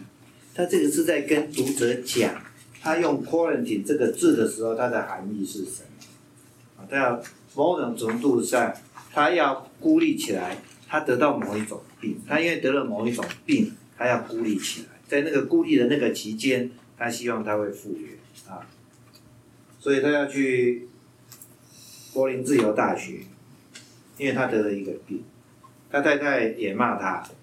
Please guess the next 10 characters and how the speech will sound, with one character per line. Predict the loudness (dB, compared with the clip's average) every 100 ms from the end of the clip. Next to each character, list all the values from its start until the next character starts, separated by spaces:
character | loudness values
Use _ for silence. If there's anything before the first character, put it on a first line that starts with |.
| -20 -20 -20 -20 -20 _ -10
对 | -2
不 | 2
对？ | 2 0 -4 -20 -20 -20 -20 -20 -20 -20 -8
你 | 0
好 | 2
像 | 2 0 0 -2 -4 -10 -16 -20
生 | -18 -14 -4 -2
了 | 0
什 | -2 -2
么 | -4 -6